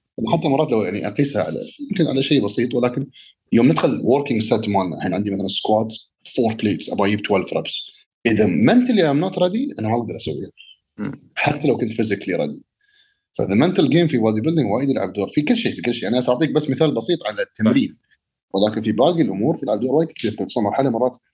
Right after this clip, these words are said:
Speaker 1: you diet down to one thousand five hundred calories, one thousand four hundred calories. الوضع يكون سيء. إذا mentally you're not strong to hold on،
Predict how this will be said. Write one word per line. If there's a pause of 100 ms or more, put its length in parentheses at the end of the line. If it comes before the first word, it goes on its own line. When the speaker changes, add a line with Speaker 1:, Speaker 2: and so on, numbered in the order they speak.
Speaker 1:
you
diet
down
to
one
thousand
five
hundred
calories,
one
thousand
four
hundred
calories. (320)
الوضع
يكون
سيء.
إذا
mentally
you're
not
strong
to
hold
on،